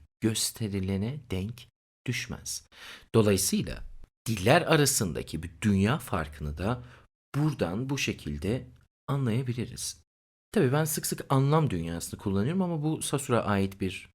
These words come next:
kavram değil. Sadece daha kolay anlatabilmek için anlam dünyası demeyi tercih ettim. Şimdi bu teorik tartışmayı burada noktalayalım ve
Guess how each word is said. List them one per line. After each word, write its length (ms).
kavram 500
değil. 240
Sadece 520
daha 240
kolay 400
anlatabilmek 640
için 280
anlam 400
dünyası 680
demeyi 300
tercih 420
ettim. 340
Şimdi 600
bu 100
teorik 400
tartışmayı 580
burada 280
noktalayalım 720
ve 340